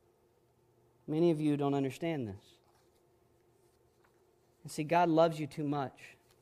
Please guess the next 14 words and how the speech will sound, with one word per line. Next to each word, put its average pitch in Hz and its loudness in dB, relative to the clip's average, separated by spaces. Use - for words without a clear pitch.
He 165 -6
loves 151 2
you 151 -8
too 156 -10
much 143 -4
to 139 -18
think 143 -8
that 131 -18
you 147 -8
have 135 -8
joy 147 -6
when 123 -8
you 127 -8
don't. 135 -10